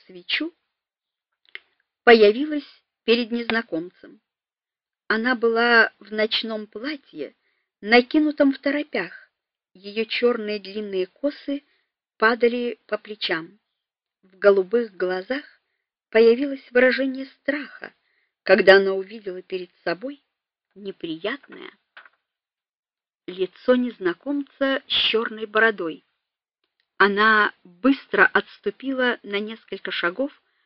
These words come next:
а поражённый её красотой незнакомец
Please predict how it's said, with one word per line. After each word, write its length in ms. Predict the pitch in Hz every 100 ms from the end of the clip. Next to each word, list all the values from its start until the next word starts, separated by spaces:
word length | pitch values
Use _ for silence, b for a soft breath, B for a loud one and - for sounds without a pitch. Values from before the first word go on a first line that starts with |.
| _ _ _ -
а 120 | 233
поражённый 600 | 240 247 240 277 285 269
её 300 | 233 233 269
красотой 500 | 247 240 233 226 269
незнакомец 720 | 254 220 196 190 311 330 294